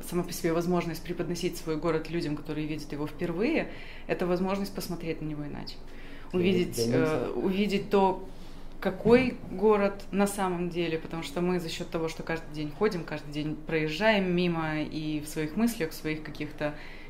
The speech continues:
Speaker 1: ежедневных заботах мы не видим очень многого. А когда ты это показываешь людям и видишь, э, какие-то эмоции в их глазах,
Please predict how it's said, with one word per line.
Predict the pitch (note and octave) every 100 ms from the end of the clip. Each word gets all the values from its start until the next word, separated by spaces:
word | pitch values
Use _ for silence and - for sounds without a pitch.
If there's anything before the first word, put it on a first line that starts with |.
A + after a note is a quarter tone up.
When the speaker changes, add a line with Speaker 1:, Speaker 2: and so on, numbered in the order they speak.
| -
Speaker 1:
ежедневных | F3+ E3+ E3 D#3 D#3
заботах | D#3+ F3+ C#4+ G3
мы | E3+
не | E3 E3
видим | D3 C#3+
очень | C#3+ - C#3+
многого. | C3+ C#3 D3 - - - - - - -
А | - D#3+ D#3+
когда | D#3+ F3+ F3+ E3+
ты | E3+
это | D#3
показываешь | - - D4+ D#4 G#3 -
людям | F3+ D#3+ D#3 D3 -
и | D3+ D3+ C#3+ C#3+ C#3+ C#3+ -
видишь, | - D#3+ F3+ D#3+ D#3 - - -
э, | - D3+ D3+ - - - - -
какие-то | - D#3+ F3 F3+
эмоции | F3+ E3+ E3 D#3
в | D3+
их | D3+
глазах, | E3 F3+ C#4